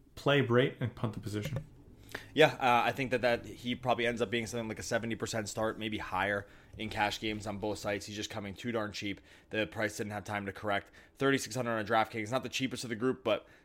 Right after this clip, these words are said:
Speaker 2: definitely priced underneath. And we, and this is a guy we have at least some context with and some,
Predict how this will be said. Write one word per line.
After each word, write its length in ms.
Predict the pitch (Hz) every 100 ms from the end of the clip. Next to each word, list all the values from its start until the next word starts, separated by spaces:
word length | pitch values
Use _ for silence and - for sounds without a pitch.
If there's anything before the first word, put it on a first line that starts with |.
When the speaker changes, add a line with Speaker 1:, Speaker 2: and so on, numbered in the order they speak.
| -
Speaker 2:
definitely 260 | 131 120
priced 280 | 117 117 110
underneath. 260 | 107 110 107
And 80 | 143
we, 60 | 170
and 140 | 165
this 80 | 160
is 60 |
a 60 | 160
guy 300 | 143 127 117 - -
we 80 | 131
have 180 | 139 127
at 140 | 127
least 240 | 135 123 -
some 240 | 139 127
context 500 | 123 110 107 104 -
with 200 | 110 104
and 180 | 101 104
some, 360 | - 120 113